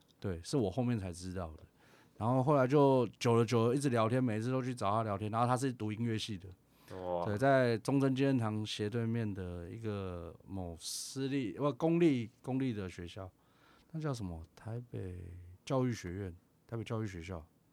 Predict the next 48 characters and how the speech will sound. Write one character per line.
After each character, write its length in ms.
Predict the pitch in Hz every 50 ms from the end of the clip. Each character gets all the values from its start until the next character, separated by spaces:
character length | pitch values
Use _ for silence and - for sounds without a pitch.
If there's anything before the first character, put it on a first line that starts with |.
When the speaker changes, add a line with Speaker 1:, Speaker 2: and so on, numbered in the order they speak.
| _ _ _ _ _ _ _
Speaker 2:
台 160 | - 117 131
北 160 | 143 147 123
教 240 | 117 - 131 123 120
育 100 | 120 110 95
吧。 100 | 90 85
Speaker 1:
嗯。 60 | - _ _ _ -
对， 160 | 123 113 110
台 80 | 120
北 80 | 123 117
教 140 | 101 117 110
育， 60 | 107
Speaker 2:
对， 20 |
对， 60 | 95 92
对。 80 | 135 151
Speaker 1:
就 40 |
是 60 | 151 139
在 100 | 151 143
什 140 | 123 113
么 180 | 110 110 107 104
气 140 | - - 139
象 160 | 131 139 131
局 80 | 110 110
旁 160 | 104 101 101
边 120 | 101 104 101
那 100 | 104 101
一 40 | 92
间。 80 | 120
Speaker 2:
嗯。 480 | 117 117 113 107 107 104 101 98 95 90
Speaker 1:
对， 100 | 120 113
对， 140 | 107 107 98
对， 180 | 104 104 95
对， 120 | 92 95 90
对。 180 | 92 92 87 87 _ _ _ _ _ _ _ _ _ _ _ -
然 80 | 104 113
后 80 | 123
就 180 | 120 139 135 131
久 220 | 120 - 113 110
久 120 | 107 113 110
就 180 | 101 120 120 113
开 180 | - 139 127
始 140 | 113 107 95 82 - 80
联 160 | 87 117 104 98 120
络， 260 | 123 117 110 98 95
就 160 | 92 - 123 110
开 160 | 104 117 117
始 300 | 107 107 101 92 85 - -
要 160 | 120 113 104
M 160 | 104 101 104